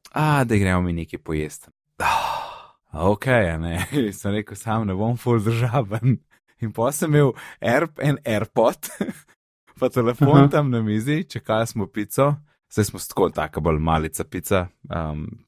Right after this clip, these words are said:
Speaker 1: pojedli eno pico, skočili v avto, Maja je vozila, jaz sem gledal keynote na telefonu, na eni slušalki, mislim, na dveh v resnici, no, pol sem, pol sem oddal obe, ke je bil itak, je bila,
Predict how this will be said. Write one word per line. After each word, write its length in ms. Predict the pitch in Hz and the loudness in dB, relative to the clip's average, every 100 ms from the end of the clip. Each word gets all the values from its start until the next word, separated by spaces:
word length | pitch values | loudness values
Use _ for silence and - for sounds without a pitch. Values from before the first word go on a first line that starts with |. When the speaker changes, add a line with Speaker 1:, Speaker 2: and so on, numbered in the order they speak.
| _ | _
Speaker 1:
pojedli 380 | - 87 87 82 | 0 0 2 -2
eno 120 | 82 | -4
pico, 460 | - 139 147 135 117 _ _ _ | 0 -2 2 2 2 _ _ _
skočili 420 | - 101 - 107 | -18 -12 -6 -2
v 120 | 90 | 2
avto, 540 | 95 123 139 127 117 110 _ _ _ | 4 2 2 0 0 -4 _ _ _
Maja 360 | - 92 104 127 | -4 -2 0 2
je 100 | 127 | 0
vozila, 480 | 120 107 117 113 107 104 | 0 -2 -2 0 0 0
jaz 220 | 98 107 | -4 -6
sem 140 | - | -6
gledal 300 | 104 107 98 | -2 0 -2
keynote 480 | 95 - 135 123 113 | -6 -2 0 0 -2
na 100 | 127 | -6
telefonu, 640 | - 117 113 - 127 127 110 | -2 -2 -2 -2 0 2 2
na 180 | 107 | 2
eni 140 | 107 107 | 0 -2
slušalki, 640 | 110 113 110 107 - 104 104 - _ - | -6 -8 -4 -2 -2 -4 -4 -14 _ -6
mislim, 320 | 117 - 98 | -4 -2 0
na 100 | 90 | 0
dveh 240 | 82 110 | 2 0
v 120 | 107 95 | 0 -4
resnici, 360 | 92 95 - | -4 -8 -8
no, 100 | 82 | -10
pol 200 | 82 80 | -8 -8
sem, 160 | - 76 | -10 -10
pol 160 | 85 | -8
sem 160 | 82 82 | -8 -6
oddal 280 | 80 85 82 | -2 0 0
obe, 220 | 78 98 | 2 0
ke 160 | - 80 | 0 -4
je 60 | |
bil 100 | 80 | -2
itak, 260 | 90 - - | -4 -8 -12
je 120 | - | -12
bila, 160 | 80 | -10